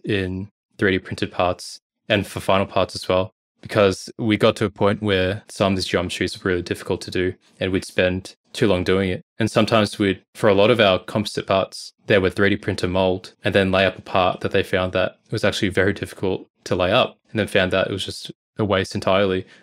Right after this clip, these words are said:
where you could have just three D printed that part. And that's what happened to our diffuser mounts, where we just three D printed the diffuser mounts out of the carbon fiber nylon, and that proved to work perfectly. But the thing is, in terms of using it more aggressively,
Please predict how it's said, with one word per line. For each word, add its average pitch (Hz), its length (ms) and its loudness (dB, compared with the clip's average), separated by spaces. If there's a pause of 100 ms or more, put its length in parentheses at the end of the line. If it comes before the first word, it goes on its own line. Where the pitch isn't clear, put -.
(120)
where 98 340 4
you 107 160 -4
could 101 100 0
have 95 80 -2
just - 180 -12
three 90 120 0
D 87 60 -6
printed 92 300 -4
that 87 140 -2
part. - 320 0
And 98 80 0
that's 95 140 -2
what 98 80 -2
happened 95 320 -2
to 104 140 -2
our 92 120 0
diffuser 95 420 -6
mounts, - 440 -6 (220)
where 98 100 2
we 92 80 2
just - 360 -14 (180)
three 101 120 2
D 90 60 0
printed 98 300 -6
the - 40 -16
diffuser - 300 -6
mounts 90 200 -6
out 98 160 2
of 95 60 2
the 98 60 -2
carbon 95 260 0
fiber 95 280 -2
nylon, 92 360 -2 (100)
and 101 120 -2
that 98 120 -4
proved 92 240 -4
to - 80 -8
work 92 240 -6
perfectly. 101 500 -8 (180)
But 107 80 0
the 104 60 -2
thing 117 180 6
is, - 380 2 (140)
in 120 100 0
terms 113 340 2
of 113 120 2
using 113 220 2
it 101 40 0
more 101 100 0
aggressively, 98 680 0